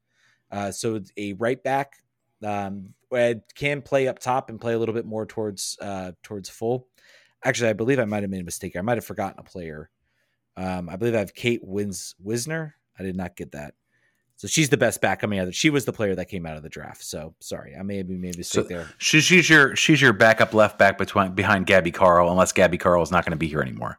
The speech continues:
Speaker 1: Yeah.
Speaker 2: And there were, there was conversation on draft night, basically like,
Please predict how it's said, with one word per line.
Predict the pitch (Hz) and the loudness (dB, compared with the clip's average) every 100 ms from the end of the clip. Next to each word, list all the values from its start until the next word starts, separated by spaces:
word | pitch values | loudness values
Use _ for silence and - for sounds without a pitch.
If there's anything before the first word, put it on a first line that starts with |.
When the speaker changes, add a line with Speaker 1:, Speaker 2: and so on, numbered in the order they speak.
| - | -14
Speaker 1:
Yeah. | 87 76 - - | -12 -12 -16 0
Speaker 2:
And | - 139 | 4 8
there | 131 | 10
were, | 123 - - | 10 6 4
there | 120 | 6
was | 113 | 6
conversation | 139 123 113 107 113 | 4 4 4 4 4
on | 104 98 | 4 6
draft | 95 98 - | 6 6 4
night, | 85 80 - _ - | 2 0 -6 _ -4
basically | 95 - 92 | -2 0 2
like, | 87 82 | 4 4